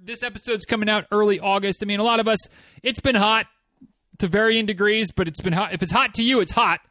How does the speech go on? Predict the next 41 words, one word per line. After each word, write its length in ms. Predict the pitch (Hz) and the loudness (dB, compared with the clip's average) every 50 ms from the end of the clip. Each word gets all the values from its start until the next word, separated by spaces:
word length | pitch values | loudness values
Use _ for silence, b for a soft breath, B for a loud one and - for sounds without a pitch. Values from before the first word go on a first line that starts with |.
| b b b b b b b | b b b b b b b
And 120 | - 175 208 | -6 -4 -4
it's 100 | 220 214 | -2 0
been 120 | 285 262 | 0 2
hot 320 | 202 196 208 220 208 - - | 2 4 2 2 0 -2 -2
for 100 | 220 220 | -2 0
a 40 | |
lot 200 | 202 185 190 208 | 0 2 0 0
of 80 | 214 - | -2 -2
folks 260 | - 208 208 185 - | -2 -2 -4 -4 -6
through 120 | - 214 196 | -8 -8 -8
the 60 | 185 | -8
summer, 300 | - - 190 185 202 233 | -6 -4 -4 -4 -4 -4
and, 80 | 240 | -4
like, 140 | 247 240 220 | -4 -4 -2
that's, 320 | 311 320 320 - - - 180 | -4 -4 -4 -6 -10 -12 -10
that's 220 | 220 240 - - | -10 -10 -10 -10
frustrating. 840 | - - 226 226 196 - - 220 220 214 208 202 202 196 196 190 b b b b b b b b b b | -8 -2 0 0 0 0 -2 0 0 2 2 0 0 -2 -4 -8 b b b b b b b b b b
It's, 260 | - 185 190 180 - - | -6 -6 -4 -4 -4 -6
it's 160 | 214 185 - | -6 -4 -2
a 40 | 208 | -2
grind. 680 | 151 151 175 196 196 196 196 196 196 196 196 180 165 - _ _ _ _ _ _ _ _ _ | 0 2 2 2 2 2 2 2 0 0 -2 -4 -8 -10 _ _ _ _ _ _ _ _ _
But, 160 | 247 254 233 | -2 0 2
like, 300 | 254 254 240 226 - - - - | 2 2 2 2 0 -6 -8 -4
you 120 | 240 277 | -2 0
know, 120 | 262 240 | 2 0
if 80 | 233 - | 0 0
you're 100 | 240 233 | -2 -4
training 360 | - - 254 269 277 269 247 | -2 0 0 2 2 0 0
through 160 | - 254 254 | -2 -2 -2
the 80 | 240 220 | 0 0
summer 360 | - - 240 240 240 240 233 | 0 0 0 2 2 2 0
for 200 | - - 226 214 | 0 0 0 0
a 60 | 196 | 0
fall 340 | - - 240 240 233 226 208 | 0 0 0 2 2 2 2
race, 340 | 208 233 233 226 208 - - | 2 2 2 0 0 -2 -2
like, 100 | 220 196 | -2 -2
you 120 | 220 214 | -4 -4
kind, 260 | - 277 262 262 233 214 | -2 0 0 0 -2 -2
you, 140 | 226 240 214 | -4 -4 -2
you 200 | 190 214 220 190 | 0 0 0 0
kinda 420 | - 240 269 302 294 285 240 208 | 0 0 2 2 2 2 2 0